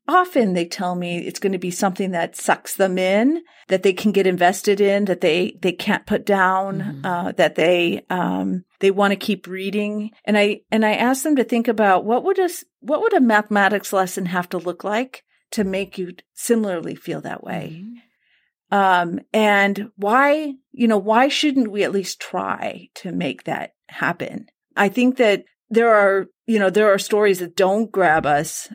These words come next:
Speaker 1: And, you know, I, I, I'm certainly not one to think there's, like, a, a, a quick fix, right? We can't, we can't make every lesson, you know, it, it would, it would actually be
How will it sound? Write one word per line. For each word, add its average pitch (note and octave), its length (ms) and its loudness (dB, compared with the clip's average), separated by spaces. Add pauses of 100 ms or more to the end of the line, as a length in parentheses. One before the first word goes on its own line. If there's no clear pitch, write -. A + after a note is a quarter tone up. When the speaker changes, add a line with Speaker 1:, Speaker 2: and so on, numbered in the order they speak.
Speaker 1:
And, F3+ 220 0
you G3 100 2
know, F3 380 2
I, F3+ 180 2 (120)
I, F#3 100 -2 (100)
I'm F#3+ 160 0
certainly G#3 400 0
not F3+ 280 0
one F3+ 260 2
to F3+ 120 -2
think F3+ 280 -4
there's, F3 260 -2
like, F3 220 -6
a, E3 240 -2 (100)
a, - 220 -6 (100)
a - 300 -2
quick - 280 0
fix, - 600 -4
right? - 240 0
We - 60 -4
can't, G3+ 360 -2 (120)
we A3 100 -10
can't - 300 -2
make G3+ 320 -2
every F#3+ 320 0
lesson, F3 1000 0
you A#3 140 2
know, G3+ 120 2
it, A#3 200 2
it A#3+ 80 0
would, A3 300 -2
it A3 160 2
would G3+ 160 2
actually G3 400 2
be F#3 320 -6